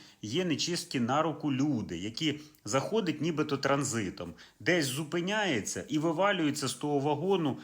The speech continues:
певна кількість і продається на внутрішньому ринку Польщі.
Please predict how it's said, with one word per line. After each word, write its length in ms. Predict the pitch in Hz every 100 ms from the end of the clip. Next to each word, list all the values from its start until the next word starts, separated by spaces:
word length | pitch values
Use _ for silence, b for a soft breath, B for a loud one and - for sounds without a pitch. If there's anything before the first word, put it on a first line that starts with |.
| B _
певна 340 | 160 175 160
кількість 480 | 147 175 175 - -
і 40 | -
продається 640 | - 127 139 165 151 113
на 80 | 120
внутрішньому 640 | 120 139 123 - 120 113
ринку 300 | 117 113 117
Польщі. 420 | - 92 85 -